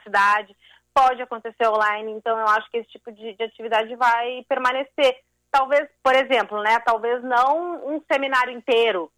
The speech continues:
vá acontecer online, mas de repente um dia, um dia com um convidado específico que é de outro país, pode ser online. Eu acho que a gente vai começar a trabalhar muito assim.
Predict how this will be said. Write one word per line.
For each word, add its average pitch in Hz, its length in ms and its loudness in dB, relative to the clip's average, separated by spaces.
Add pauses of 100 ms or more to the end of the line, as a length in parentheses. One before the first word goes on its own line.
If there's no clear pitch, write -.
(240)
vá 196 120 0
acontecer 202 440 -8
online, 196 460 0
mas 226 140 -4
de 262 60 -4
repente 294 360 -2
um 392 100 0
dia, 349 460 0
um 269 140 -8
dia 311 340 -4
com 240 100 -10
um 240 60 -12
convidado 233 480 -4
específico - 580 -10
que - 80 -8
é 220 60 -4
de 220 80 -10
outro 233 160 -12
país, 240 520 -4
pode 262 300 2
ser 285 80 2
online. 311 420 -2 (520)
Eu 214 100 2
acho 214 220 -2
que 226 100 -4
a 214 40 -4
gente 214 180 -12
vai 226 160 0
começar 226 300 -4
a 220 40 0
trabalhar 233 400 -2
muito 240 260 -10
assim. 254 380 -10